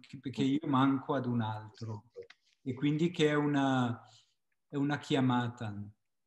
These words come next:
Eh, in fondo decifrare la nostra, la tristezza vera del cuore vuol dire proprio decifrare in essa uno che mi chiama, cioè Dio che mi chiama da,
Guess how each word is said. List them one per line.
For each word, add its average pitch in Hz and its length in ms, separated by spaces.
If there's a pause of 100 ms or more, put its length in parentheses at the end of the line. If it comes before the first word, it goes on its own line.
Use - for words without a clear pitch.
(280)
Eh, 123 920 (240)
in 120 100
fondo 165 360
decifrare 147 920
la 131 120
nostra, 143 360
la 131 120
tristezza 135 720 (160)
vera 135 380
del 113 260
cuore 123 720 (400)
vuol 135 140
dire 156 260
proprio 160 500
decifrare 147 760
in 165 120
essa 147 460
uno 143 340
che 143 120
mi 127 140
chiama, 110 640 (120)
cioè 110 400
Dio 127 640
che 143 140
mi 131 180
chiama 139 440
da, 120 400